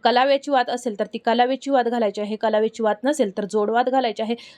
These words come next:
प्रत्येक दिव्यामध्ये चिमूट चिमूट हळद घालायची आहे, चिमूटभर पिवळी मोहरी घालायची आहे, दोन दोन लवंगा घालायच्या आहेत, भीमसेनी कापराच्या वड्या घालायच्या आहेत आणि, अ, थोडे थोडे काळे तीळ घालायचे आहेत. आणि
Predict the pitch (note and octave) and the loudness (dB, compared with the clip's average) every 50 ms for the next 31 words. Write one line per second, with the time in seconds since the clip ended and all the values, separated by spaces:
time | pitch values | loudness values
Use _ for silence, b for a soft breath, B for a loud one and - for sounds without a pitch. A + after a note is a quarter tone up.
0 | B _ A#3+ B3 B3 - - D4+ C4 A#3 B3+ B3+ C4 C4+ C#4 C4+ C#4 A#3+ B3 A#3+ | B _ -2 -2 -2 0 0 -2 0 0 -2 2 2 2 2 2 0 0 -2 -2
1 | B3 C4+ A#3+ B3 A#3+ - - - B3+ A#3+ A#3+ A#3+ A#3+ A3+ A3+ A#3 B3 B3 C4 B3 | -2 -2 -2 -2 -4 -6 -6 -4 -2 -2 -2 0 2 2 2 4 2 2 2 2
2 | G#3+ G3+ - A3+ A#3 A3+ A3 - B3 A3 A3+ A3+ A3+ G#3+ A#3 A#3 - B3+ A#3+ A3 | 2 0 0 0 -2 -2 -2 -4 -4 -4 -2 0 2 2 0 0 0 0 2 2
3 | A3+ A3+ A3 A3 G#3+ A3+ A3 A#3+ B3+ B3+ B3+ A3+ A3 G#3+ G#3 - A3 A3 A#3 A#3 | 2 2 0 0 -2 2 2 2 4 4 2 2 2 0 -2 -2 -4 -4 -4 -6
4 | B B B B B B F3+ F#3+ B3+ C4 C4+ C4 C#4 D4+ D#4 D#4+ D4 C#4+ B3+ B3 | B B B B B B 2 4 4 4 4 2 2 2 2 2 2 2 4 4
5 | B3+ C4+ D4 D4+ D#4 D#4 D#4 D4 B3+ A3+ G#3+ G#3 G#3 - A3 A3 G#3 G#3 G#3+ - | 2 2 2 0 0 0 2 2 2 2 2 0 0 0 -2 0 0 -2 -4 -4
6 | b b b b b _ - G#3 B3 B3 A#3+ A#3+ C#4 C#4 C4+ C#4 C#4+ - C#4+ B3 | b b b b b _ -4 0 0 0 0 2 2 2 2 2 0 0 0 0
7 | A#3 - A#3 A#3+ A#3+ B3 B3 A#3+ A#3+ A#3+ A#3 B3+ C4 C4+ C#4+ C4 G#3 G3+ G3+ G#3 | 0 0 -2 -2 0 0 0 2 2 2 4 4 2 2 0 -2 -2 -2 -4 -4
8 | - G#3 G3+ G#3 G3+ G3+ - _ _ - F#3+ G#3+ A3 A#3 C4+ C4+ B B B B | -4 -4 -4 -4 -4 -6 -8 _ _ -4 -2 0 0 0 -2 -4 B B B B
9 | B B F#3 F#3 F#3+ G3 G3 - B3+ A#3+ B3 C4+ C4+ C#4+ C4 C#4+ C#4 - C4 A3 | B B -2 0 0 0 2 2 2 2 2 2 2 2 2 2 2 2 2 2
10 | A3 A3+ A#3 - - C#4 C4 C4 B3 A#3+ G3+ F3 D#3+ E3 F#3 F3+ F3 E3 - - | 2 0 -2 -2 0 2 4 4 2 2 -2 -4 -4 -6 -6 -6 -6 -6 -6 -8
11 | G#3 A#3 | -8 -8